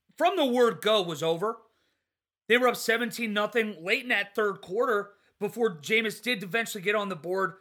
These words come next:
Kinda got to see old school Jameis a few times with a couple ill-advised throws. Is this a product of us overreacting to the Saints in week one? Do we think perhaps Carolina's better than we thought they were?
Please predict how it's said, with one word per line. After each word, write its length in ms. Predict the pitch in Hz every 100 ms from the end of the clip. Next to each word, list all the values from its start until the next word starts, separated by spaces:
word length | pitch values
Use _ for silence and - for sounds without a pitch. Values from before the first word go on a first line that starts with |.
| _ _ _ _ -
Kinda 280 | 214 277
got 220 | 285 285 -
to 60 |
see 220 | - 262
old 240 | 240 247 240
school 220 | - 240
Jameis 360 | 160 226 226 226
a 60 |
few 180 | 175 220
times 380 | - 214 220 185
with 100 | 180
a 60 |
couple 320 | 170 208 196 180
ill-advised 640 | 208 208 175 190 190 -
throws. 460 | 190 202 202 202 - _ _ _ _ _ _ -
Is 240 | 247 151
this 240 | 165 349 415
a 140 | 392
product 560 | - 247 233 240 233 -
of 360 | 240 226 208 196 214
us 260 | 226 - -
overreacting 800 | 220 269 240 208 180 202 - 262
to 100 | 269
the 80 | 240
Saints 360 | - 269 -
in 120 | 277 262
week 240 | 269 -
one? 280 | 277 277 302 _ _ _ _ _ _ _ _ _ -
Do 140 | 220
we 140 | 220 220
think 420 | 247 247 - - -
perhaps 640 | 240 185 196 220 247 - _ _ -
Carolina's 680 | 233 240 220 214 226 226
better 280 | 160 196 220
than 200 | 208 208
we 100 | 202
thought 320 | - 196 233
they 140 | 311 302
were? 320 | 320 339